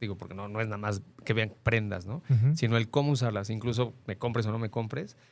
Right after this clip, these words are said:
Speaker 1: pues saber exactamente
Speaker 2: Sirve
Speaker 1: cuándo
Speaker 2: muchísimo.
Speaker 1: vayas. Sí,
Speaker 2: Yo he
Speaker 1: claro.
Speaker 2: visto un, un par de tips y digo, "Wow".
Speaker 1: Este, no sé, el, el, el cómo usar bien un traje, el
Speaker 2: Traje.
Speaker 1: protocolo, cómo debe de ir, este, cómo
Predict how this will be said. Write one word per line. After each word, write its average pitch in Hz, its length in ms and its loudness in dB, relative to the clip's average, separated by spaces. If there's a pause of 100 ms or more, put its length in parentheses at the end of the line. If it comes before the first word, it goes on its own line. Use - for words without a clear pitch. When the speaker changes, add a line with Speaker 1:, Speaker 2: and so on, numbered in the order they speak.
(180)
Speaker 1:
pues 110 140 -2
saber 120 300 6
exactamente 143 520 4
Speaker 2:
Sirve 180 160 10
Speaker 1:
cuándo 139 180 10
Speaker 2:
muchísimo. - 240 4
Speaker 1:
vayas. 139 240 8
Sí, 127 60 6
Speaker 2:
Yo 156 140 8
he 165 40 10
Speaker 1:
claro. 127 80 8
Speaker 2:
visto 131 280 4
un, 160 200 4
un 156 160 4
par 151 280 6
de 147 140 6
tips 147 400 2
y 135 60 4
digo, 131 260 4
"Wow". 135 400 0 (300)
Speaker 1:
Este, 104 540 0
no 107 160 0
sé, 110 200 -2
el, 107 80 -6
el, 113 260 -4
el 110 320 -4
cómo 127 200 -2
usar 110 260 2
bien 104 220 -2
un 101 120 -8
traje, 104 480 -2
el 98 60 -4
Speaker 2:
Traje. 117 200 4
Speaker 1:
protocolo, 107 720 -2
cómo 110 260 -6
debe 98 220 -2
de 95 180 -2
ir, 117 360 0
este, 104 280 -10
cómo 113 360 -6